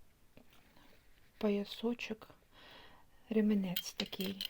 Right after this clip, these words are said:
Ну, я його взяла не носити, я його взяла заради фурнітури. Думаю, хай вона у мене буде. І мені оця стропа дуже сподобалась на рюкзак, я кудись її пришмандюрю.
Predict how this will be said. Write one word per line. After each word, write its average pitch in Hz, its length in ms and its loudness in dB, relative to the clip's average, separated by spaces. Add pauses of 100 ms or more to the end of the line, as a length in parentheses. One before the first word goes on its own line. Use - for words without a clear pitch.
Ну, 240 280 12
я 294 320 12
його 247 240 12
взяла 220 500 10
не 214 140 10
носити, 269 680 6
я 240 160 12
його 226 240 12
взяла 214 400 8
заради 208 400 8
фурнітури. 302 640 6
Думаю, 247 320 12
хай 220 200 10
вона 202 260 6
у 196 80 6
мене 202 220 4
буде. 247 360 4 (480)
І 226 160 12
мені 202 320 12
оця 185 760 10 (560)
стропа 247 500 12
дуже 214 500 8
сподобалась 196 840 6 (100)
на 196 160 6
рюкзак, 202 520 8
я 208 80 12
кудись 214 420 0
її 202 320 4 (760)
пришмандюрю. 190 840 4